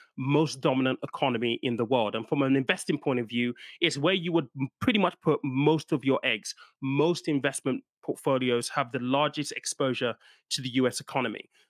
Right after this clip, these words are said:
I hazard a guess that this is likely to change in coming years as these economies, which have been regarded as emerging com-, uh, emerging economies,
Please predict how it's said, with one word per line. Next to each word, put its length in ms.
I 280
hazard 300
a 20
guess 280
that 160
this 160
is 120
likely 360
to 100
change 400
in 240
coming 380
years 400
as 220
these 240
economies, 560
which 180
have 140
been 220
regarded 420
as 180
emerging 600
com-, 360
uh, 160
emerging 540
economies, 640